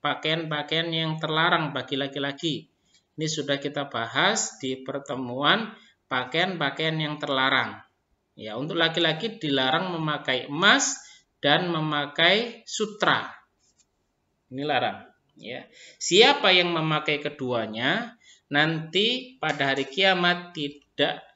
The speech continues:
diperkenankan bagi laki-laki untuk memakai emas dan sutra. Kemudian berikutnya, yang ketiga,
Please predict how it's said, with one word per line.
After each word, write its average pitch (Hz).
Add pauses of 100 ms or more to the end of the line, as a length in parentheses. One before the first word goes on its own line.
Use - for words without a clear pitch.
(200)
diperkenankan 127
bagi 135
laki-laki 127
untuk 135
memakai 120
emas 160
dan 190 (320)
sutra. - (1160)
Kemudian 202
berikutnya, 170
yang 156
ketiga, 143